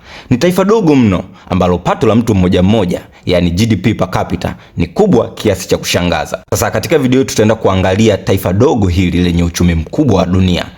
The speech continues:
lakini pia tutaenda kuchunguza linawezaje kuendesha serikali bila kukopa.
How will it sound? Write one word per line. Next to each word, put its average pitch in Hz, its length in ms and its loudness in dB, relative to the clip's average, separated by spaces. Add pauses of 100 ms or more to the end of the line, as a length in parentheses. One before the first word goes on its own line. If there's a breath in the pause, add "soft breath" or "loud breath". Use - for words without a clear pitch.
lakini 110 260 0
pia 107 180 0
tutaenda 107 260 0
kuchunguza 92 680 -2 (280 loud breath)
linawezaje 110 720 2
kuendesha 95 380 0
serikali 87 460 -2
bila 85 200 0
kukopa. - 540 -4